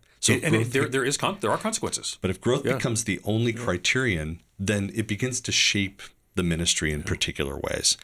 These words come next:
Speaker 1: I think a lot of pastors also feel like they have to put themselves online and they have to find a way to appeal to people who are thousands of miles away.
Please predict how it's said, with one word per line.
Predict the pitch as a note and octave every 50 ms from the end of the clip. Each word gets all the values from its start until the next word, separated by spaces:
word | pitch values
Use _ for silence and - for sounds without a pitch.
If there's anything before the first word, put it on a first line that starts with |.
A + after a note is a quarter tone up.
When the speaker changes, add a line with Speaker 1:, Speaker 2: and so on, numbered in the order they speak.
| - - - - - - - -
Speaker 1:
I | A#2+
think | E3 E3+ -
a | B2+
lot | A2+ A2+ A2 A#2
of | A#2+ A2+ - - - -
pastors | - A2 G#2+ G#2+ - A2+ G2+ -
also | F#2+ F#2 - - G#2
feel | - - - G2+ F#2+
like | F#2 F#2 F2+ -
they | F#2+
have | D#2+ F2 F2+ -
to | -
put | - - G2+ F2+
themselves | - G2 F#2 - - F#2 F#2 F2
online | F#2 F2+ F2+ F2 E2+ E2+ E2+ E2 D2+ D#2 D#2 D#2+
and | E2+ F2
they | E2+ F2
have | F2+ F2+ - -
to | F#2+
find | - - F2 E2+ F#2 F2
a | F2
way | E2 F2 F2 F2
to | E2+ F2+ E2+
appeal | D#2+ - - - G2 F2 E2
to | - -
people | - - G2 F#2 - F#2
who | - - - G2 F2+
are | E2+ F2 F2 - _ -
thousands | - D#2 D#2 E2+ - - F#2+ F2+ -
of | - D#2 D#2+
miles | D#2 D#2+ D#2 D#2 D#2+ D#2 -
away. | E2 E2 E2+ D#2+ D#2+ D#2+ E2+ F2 F2+